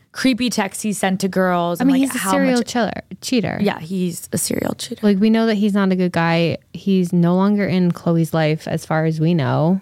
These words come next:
Speaker 2: Like,
Speaker 1: Yeah.
Speaker 2: other than just being the baby daddy. But I just feel like it's hard for me to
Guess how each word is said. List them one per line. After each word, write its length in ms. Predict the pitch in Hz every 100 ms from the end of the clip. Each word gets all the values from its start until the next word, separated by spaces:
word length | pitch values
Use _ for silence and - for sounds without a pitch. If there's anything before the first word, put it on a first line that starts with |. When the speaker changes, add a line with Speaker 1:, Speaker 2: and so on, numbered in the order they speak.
| -
Speaker 2:
Like, 120 | 208
Speaker 1:
Yeah. 140 | 202 180
Speaker 2:
other 180 | 175 175
than 180 | 170
just 200 | 160 156
being 200 | - 160
the 80 | 156
baby 240 | 151 160 160
daddy. 420 | 147 - 160 170
But 380 | 165 165 156 - - - - - - - _ _ _ _ _
I 140 | 226 240
just 220 | 277 -
feel 100 | 277
like 100 | 247
it's 140 | 254 -
hard 320 | - 226 233
for 180 | - 302
me 340 | 240 214 214
to 760 | 208 - 214 190 180 180 170 -